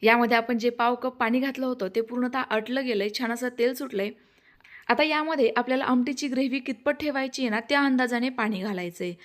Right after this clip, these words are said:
साधारणतः दीड ग्लास मी पाणी घातलं. हे पाणी शक्यतो कोमटच वापरा, यामुळे आमटीला लवकर उकळी येईल, लवकर भाजी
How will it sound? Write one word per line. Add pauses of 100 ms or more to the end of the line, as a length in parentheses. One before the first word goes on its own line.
(220)
साधारणतः
दीड
ग्लास
मी
पाणी
घातलं. (760)
हे
पाणी
शक्यतो
कोमटच
वापरा, (440)
यामुळे
आमटीला
लवकर
उकळी
येईल, (540)
लवकर
भाजी